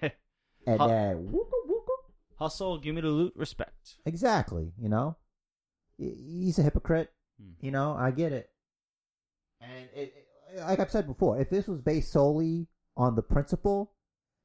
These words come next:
Speaker 2: then you wouldn't have done Greatest Royal Rumble either.
Speaker 1: Yeah.
Speaker 2: It's only until the mainstream media decided, okay, it's bad now,
Speaker 1: Mm-hmm.
Speaker 2: that it's like,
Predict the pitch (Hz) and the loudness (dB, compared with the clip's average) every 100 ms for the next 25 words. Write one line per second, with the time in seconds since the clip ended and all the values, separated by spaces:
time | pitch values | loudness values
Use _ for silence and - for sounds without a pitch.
0 | - 117 120 110 127 139 131 117 127 123 | 0 2 4 6 6 4 2 2 4 4
1 | 120 120 98 123 117 107 117 104 98 95 | 2 -2 0 4 4 4 0 0 0 -2
2 | 80 80 78 67 - _ _ _ _ _ | -4 -8 -8 -12 -20 _ _ _ _ _
3 | _ _ _ _ _ _ 98 - - _ | _ _ _ _ _ _ -20 -20 -20 _
4 | _ 107 147 151 151 151 147 131 120 139 | _ 2 4 6 6 2 0 -4 0 0
5 | 113 107 110 123 123 - 117 117 113 107 | 2 2 4 2 0 -2 0 2 2 2
6 | 104 101 104 - 101 98 95 95 104 _ | 2 0 -2 0 2 2 2 -2 -6 _
7 | _ _ _ _ _ _ _ _ 107 107 | _ _ _ _ _ _ _ _ -2 2
8 | 110 98 92 - 95 92 82 76 76 - | 2 2 0 0 2 2 2 -2 -4 -8
9 | _ _ 120 98 98 _ - 95 90 - | _ _ -20 -20 -20 _ 2 2 2 2
10 | 92 87 | 2 0